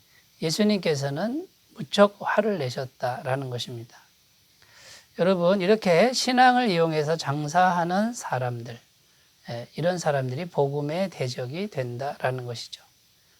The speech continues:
예, 우리는 신앙을 이용한 어떠한 행위도 멈추는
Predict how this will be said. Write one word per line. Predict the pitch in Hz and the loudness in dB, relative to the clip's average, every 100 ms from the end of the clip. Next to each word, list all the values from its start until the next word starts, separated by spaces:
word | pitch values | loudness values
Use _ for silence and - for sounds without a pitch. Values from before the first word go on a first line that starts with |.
| _ - | _ -14
예, | 131 | -10
우리는 | 135 165 180 156 202 294 - _ _ _ _ _ | -2 0 2 2 2 0 -8 _ _ _ _ _
신앙을 | - 214 214 208 185 | -6 2 4 4 2
이용한 | 156 147 147 | 2 0 0
어떠한 | 135 - - 196 185 | -2 0 4 6 6
행위도 | 170 165 143 180 226 269 | -2 -4 -2 0 0 -2
멈추는 | 143 131 131 - 120 147 190 | -4 -4 -4 -6 -6 -6 -6